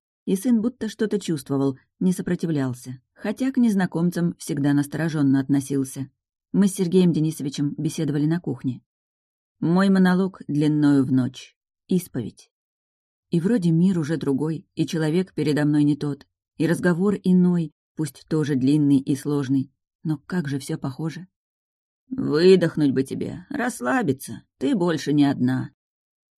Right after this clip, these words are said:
Я не хотела плакать. Я вообще не сразу осознала, что по щекам потекли слезы. Этой фразой, точно такой же, какую произнес тогда свекор, его светлость меня добил.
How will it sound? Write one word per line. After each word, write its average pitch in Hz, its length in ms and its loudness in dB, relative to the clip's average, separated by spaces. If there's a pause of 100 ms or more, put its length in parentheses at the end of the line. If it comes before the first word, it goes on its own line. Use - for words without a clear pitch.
Я 185 180 4
не 175 100 6
хотела 165 400 -4
плакать. 135 460 -10 (260)
Я 175 120 0
вообще 196 260 -4
не 160 120 4
сразу 143 340 -2
осознала, 143 500 -2
что 135 180 -10
по - 140 -10
щекам 156 380 -6
потекли 143 360 -6
слезы. 147 440 -6 (760)
Этой 190 260 2
фразой, 185 540 -4
точно 165 340 -2
такой 175 340 0
же, 151 120 -2
какую 160 340 -2
произнес 156 480 -2
тогда 147 300 -4
свекор, 165 460 -6 (260)
его 170 240 -2
светлость 180 500 -6
меня 143 280 2
добил. 127 500 -4